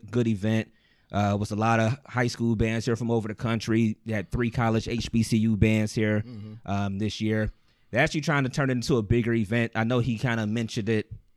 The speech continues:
Speaker 1: um, yesterday, uh, that they're trying to actually bring the Cleveland Classic back.
Speaker 2: Oh, okay.
Speaker 1: So it's something that they're trying to tie into, like, a whole weekend. So they're trying to make it into a bigger thing.
Speaker 2: Okay.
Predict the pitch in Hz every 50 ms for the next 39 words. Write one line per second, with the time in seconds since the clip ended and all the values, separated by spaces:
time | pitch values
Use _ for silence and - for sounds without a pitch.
0 | _ - - 107 101 98 95 95 92 92 92 110 117 113 - - 104 95 90 101
1 | 95 92 92 92 98 _ _ _ _ _ _ _ - - 92 90 87 85 87 90
2 | 87 95 - - 104 95 - 127 117 110 107 107 113 113 - 110 101 92 - 113
3 | 110 110 101 104 - - 120 117 101 104 98 - 123 110 110 110 - 120 - 95
4 | 117 117 113 117 - _ _ _ _ _ _ _ _ - 143 170 180 170 160 147
5 | 147 143 147 123 131 139 - - 123 107 104 101 98 95 95 95 90 - _ _
6 | _ _ - - 101 - - 110 101 120 104 101 95 117 110 - - 123 107 101
7 | 95 - - 113 110 107 101 95 - 113 101 95 - - - - 107 107 101 101
8 | 110 107 - - 110 98 - 110 107 - 165 170 190 190 160 143 139 135 131 120
9 | 110 139 117 107 92 92 127 123 117 113 101 - 123 117 117 117 113 117 104 98
10 | 73